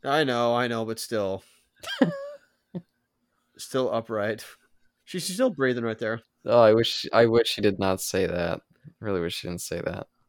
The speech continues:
Speaker 1: Okay,
Speaker 2: Like
Speaker 1: well, now she's dead. Now she is dead.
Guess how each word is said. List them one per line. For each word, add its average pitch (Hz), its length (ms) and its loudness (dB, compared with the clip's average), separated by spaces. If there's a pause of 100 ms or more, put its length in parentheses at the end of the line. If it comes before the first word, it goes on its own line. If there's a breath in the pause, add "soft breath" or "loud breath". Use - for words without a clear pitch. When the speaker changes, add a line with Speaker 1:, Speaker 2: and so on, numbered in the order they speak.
(360)
Speaker 1:
Okay, 120 720 2
Speaker 2:
Like 110 60 2
Speaker 1:
well, 113 80 0
now 151 220 6
she's 151 320 -2
dead. 107 480 0
Now 127 400 2
she 120 380 -4
is 104 260 -4
dead. 98 480 -4